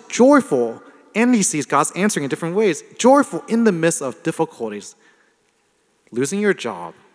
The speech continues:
losing family members, getting, losing friends, getting betrayed,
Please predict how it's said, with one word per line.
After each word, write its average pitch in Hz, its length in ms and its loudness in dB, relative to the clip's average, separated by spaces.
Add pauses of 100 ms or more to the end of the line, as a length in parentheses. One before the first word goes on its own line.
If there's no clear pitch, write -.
(400)
losing 165 280 2
family 135 380 -4
members, 92 480 -16 (380)
getting, 165 500 0 (260)
losing 156 300 -2
friends, 151 400 -4
getting 147 240 -8
betrayed, 120 560 -10